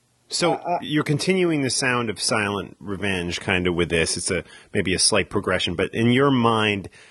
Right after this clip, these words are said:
Speaker 1: this fifth record is the definitive sound of the band. Is that,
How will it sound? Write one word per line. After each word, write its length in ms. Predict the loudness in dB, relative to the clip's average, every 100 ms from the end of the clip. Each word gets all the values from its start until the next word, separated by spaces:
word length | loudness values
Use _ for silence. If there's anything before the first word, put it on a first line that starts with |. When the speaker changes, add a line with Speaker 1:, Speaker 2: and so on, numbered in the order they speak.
| -20 -2
Speaker 1:
this 300 | 0 0 -4
fifth 460 | -4 -2 -2 -2
record 400 | -2 -2 -2 -6
is 340 | -4 -4 -4 -4
the 260 | -4 -4 -8 -20 -20 _ -4
definitive 720 | -2 0 0 2 2 -2 -4
sound 560 | -2 0 0 0 -4 -6
of 160 | -10 -10
the 80 |
band. 440 | -6 -2 -2 -4 -8
Is 80 | -4
that, 180 | -4